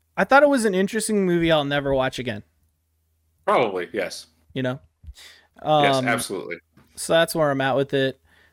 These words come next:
Speaker 1: Um, I'm just going through movies I have seen, uh, this year.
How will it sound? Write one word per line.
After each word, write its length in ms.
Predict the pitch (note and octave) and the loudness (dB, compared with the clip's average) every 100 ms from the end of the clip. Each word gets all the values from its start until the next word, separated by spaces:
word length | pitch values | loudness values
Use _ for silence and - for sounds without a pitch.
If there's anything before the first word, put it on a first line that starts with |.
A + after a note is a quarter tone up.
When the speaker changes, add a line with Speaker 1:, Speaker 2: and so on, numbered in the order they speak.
| - | -10
Speaker 1:
Um, 260 | C3+ C3+ C3+ | -4 -2 0
I'm 140 | F3 | 0
just 140 | B3 A3+ | 0 4
going 260 | G#3 G#3+ G3+ | 4 6 2
through 220 | G3 G3+ | -2 -2
movies 360 | F3 E3+ E3+ D3+ | -2 -2 -2 0
I 120 | C#3+ | 0
have 280 | D3 C#3 C#3+ | 0 -2 -4
seen, 380 | - E3 E3 E3 _ _ _ _ _ _ _ _ | -6 -6 -6 -10 _ _ _ _ _ _ _ _
uh, 240 | D3 D3 | -2 0
this 200 | C#3+ D3+ | 0 -4
year. 300 | D3+ D3+ D3 | -2 -2 -4